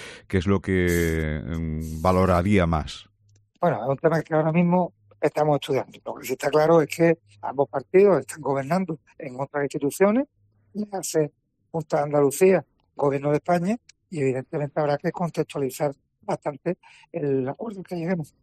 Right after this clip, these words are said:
Speaker 1: Ujú. Usted ha dicho en campaña que quien le dé más a su municipio, quien, eh,
Speaker 2: <laughs>
Speaker 1: apoye más a su municipio, quien lleve más proyectos a su municipio, eh, es quien se va a llevar el gato al agua, sin duda, ¿no?
Speaker 2: Eso es de primero de política,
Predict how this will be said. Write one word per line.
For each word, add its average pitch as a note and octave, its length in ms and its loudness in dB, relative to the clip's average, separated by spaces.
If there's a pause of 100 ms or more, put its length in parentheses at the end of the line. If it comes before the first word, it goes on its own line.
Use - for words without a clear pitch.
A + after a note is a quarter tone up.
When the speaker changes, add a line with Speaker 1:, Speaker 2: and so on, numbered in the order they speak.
(240)
Speaker 1:
Ujú. F2 240 -4 (520)
Usted G2 240 2
ha G2 80 4
dicho G#2 220 2
en G2 80 2
campaña G2 420 2
que E2 1040 0
quien F#2+ 180 2
le E2 140 0
dé F2 120 0
más G#2 320 0
a D2+ 80 -8
su - 160 -6
municipio, F2+ 720 -2
quien, F2 520 -2
eh, E2 160 -2
Speaker 2:
<laughs> D#2+ 60 0
Speaker 1:
apoye F#2 420 0
más G#2+ 300 2
a F2 120 0
su F2+ 120 -4
municipio, G2 480 0
quien F2+ 200 -2
lleve G#2+ 180 2
más G#2+ 180 2
proyectos G2 500 0
a G2 80 0
su G2 100 0
municipio, G2+ 540 0 (480)
eh, - 340 -8
es F2 100 -6
quien F#2+ 240 0
se F#2+ 120 -2
va F2 120 2
a - 20 0
llevar F2 240 0
el F2 140 -2
gato F2 240 0
al F2 80 0
agua, F2+ 240 2
sin E2+ 240 -2
duda, E2+ 260 0
¿no? G#2 160 -8 (380)
Speaker 2:
Eso E3+ 340 2
es F3 120 4
de F#3 100 6
primero E3+ 340 4
de F3 80 6
política, D#3+ 420 0